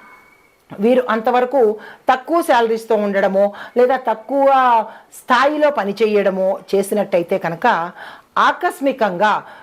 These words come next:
మీ పై అధికారులకు మనసు మారి మీ టాలెంట్ను గుర్తించి మిమ్మల్ని హై పొజిషన్కి తీసుకువెళ్తారు. హై పొజిషన్కి ఎప్పుడైతే వెళ్ళారో మరి ప్యాకేజ్ కూడా అలాగే పెరుగుతుంది కదా. అది మీరు కూడా ఎక్స్‌పెక్ట్ చేయలేని స్థితికి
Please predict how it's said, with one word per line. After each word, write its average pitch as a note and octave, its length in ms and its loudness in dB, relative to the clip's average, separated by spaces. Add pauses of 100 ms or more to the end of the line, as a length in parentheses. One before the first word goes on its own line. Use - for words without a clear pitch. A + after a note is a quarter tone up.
మీ G#3+ 180 0
పై A3+ 340 0
అధికారులకు F#3+ 960 -2
మనసు A3 360 -2
మారి G3 520 0 (280)
మీ A#3 140 4
టాలెంట్ను B3 640 0
గుర్తించి F#3+ 760 -2 (240)
మిమ్మల్ని A3+ 320 2
హై C4 320 2
పొజిషన్కి A3 640 -4
తీసుకువెళ్తారు. D#3+ 720 -2 (440)
హై A3+ 140 4
పొజిషన్కి C#4 420 0
ఎప్పుడైతే C4+ 380 2
వెళ్ళారో C4 600 2 (260)
మరి G#3+ 180 0
ప్యాకేజ్ G#3+ 460 -2
కూడా C4 180 2
అలాగే A#3+ 220 -2
పెరుగుతుంది B3 480 -2
కదా. C4+ 200 0 (300)
అది C4+ 160 2
మీరు B3+ 320 2
కూడా D#4 360 0 (100)
ఎక్స్‌పెక్ట్ B3 600 -4
చేయలేని A#3+ 460 2
స్థితికి A3+ 600 -4